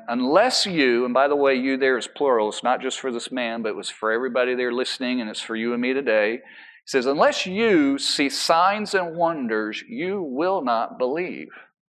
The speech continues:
An official said to him, "Sir, come down before my child dies." Man was laser focused. Jesus was kind of a teachable moment, already knowing what he was going to do. And this man just said, "Please, I,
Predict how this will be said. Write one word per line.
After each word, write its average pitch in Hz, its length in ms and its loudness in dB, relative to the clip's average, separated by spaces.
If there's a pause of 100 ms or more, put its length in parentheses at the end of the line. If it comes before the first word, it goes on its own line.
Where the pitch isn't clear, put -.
(580)
An 127 80 -2
official 208 420 2
said 180 300 2
to 135 60 2
him, 120 180 -8
"Sir, 240 640 2
come 233 400 0
down 131 640 2 (480)
before 156 340 2
my 139 300 2 (140)
child 117 520 0
dies." 92 540 -6 (260)
Man 139 240 0
was 127 180 -2
laser 139 360 2
focused. 127 560 -2
Jesus 143 420 2
was 120 80 -4
kind 147 240 2
of 120 140 2
a - 40 -16
teachable 160 460 0
moment, 139 460 2
already 220 320 2
knowing 139 320 2
what 120 100 0
he 131 140 -2
was 117 120 -4
going 127 280 -4
to 110 80 -4
do. 127 400 -2 (880)
And 110 120 -2
this 151 200 0
man 143 260 2
just 127 200 0
said, 120 240 0 (340)
"Please, 185 720 2
I, 123 140 -2